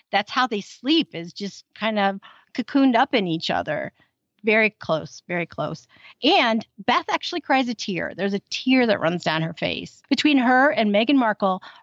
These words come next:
freckles are gonna come back in. Mark my <laughs> words. <laughs> The March family next has dinner,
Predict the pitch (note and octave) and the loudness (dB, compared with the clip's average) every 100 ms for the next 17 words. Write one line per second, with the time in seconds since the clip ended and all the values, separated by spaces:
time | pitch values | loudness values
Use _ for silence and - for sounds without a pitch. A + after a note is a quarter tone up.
0 | _ - A3 - A#3+ A3+ A3+ A3 A3+ A3 | _ -4 -4 -2 -4 -4 -4 -4 -2 0
1 | G#3+ G#3 F#3+ - - - _ _ - B3+ | 0 -2 -2 -2 -6 -12 _ _ 0 0
2 | C4+ A#3+ A3+ A3 F#3+ F3+ G3+ _ - - | 2 0 0 0 -4 -4 -6 _ -20 -10
3 | A4+ - - - - - - G3+ A#3+ B3+ | -4 -4 -2 -4 -4 -20 -6 2 4 4
4 | F#4 - - D#4 C#4+ C#4+ A#3 A3 - - | 0 -4 0 2 2 0 -2 -4 -8 -6
5 | A#3 G#3 E3+ G3+ E3 D3+ F2 | -6 -6 -6 -4 -4 -6 -10